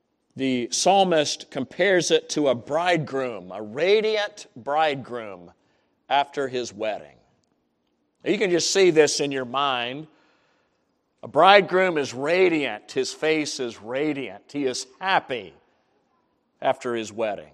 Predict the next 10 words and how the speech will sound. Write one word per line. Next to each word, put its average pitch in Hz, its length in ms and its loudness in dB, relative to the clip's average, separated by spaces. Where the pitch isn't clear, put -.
And 147 160 0
then 254 120 6
there's 220 180 8
another 196 380 8
picture. 131 640 4
It 190 160 4
rejoices 170 1120 6
like 160 200 8
an 147 120 4
athlete 180 840 2